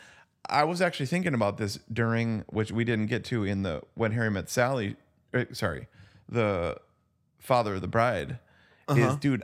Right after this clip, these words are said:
Speaker 1: I haven't been to a wedding in, like, fifteen years.
Speaker 2: Wow, I go to so many weddings.
Speaker 1: So I,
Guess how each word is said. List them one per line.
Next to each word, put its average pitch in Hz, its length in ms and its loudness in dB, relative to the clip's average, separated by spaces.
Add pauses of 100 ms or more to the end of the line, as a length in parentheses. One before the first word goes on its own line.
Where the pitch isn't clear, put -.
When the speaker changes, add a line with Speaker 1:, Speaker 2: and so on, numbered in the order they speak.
Speaker 1:
I 120 120 6
haven't 156 340 -2
been 120 160 0
to 107 100 2
a 101 60 0
wedding 107 440 0
in, 107 200 0
like, 85 260 -4 (120)
fifteen 101 720 -4
years. - 560 -8 (400)
Speaker 2:
Wow, 123 580 -2
I 156 180 0
go 156 220 0
to 143 200 -2
so - 680 0
many 127 340 -2
weddings. - 680 -10 (160)
Speaker 1:
So 80 520 0
I, 113 240 2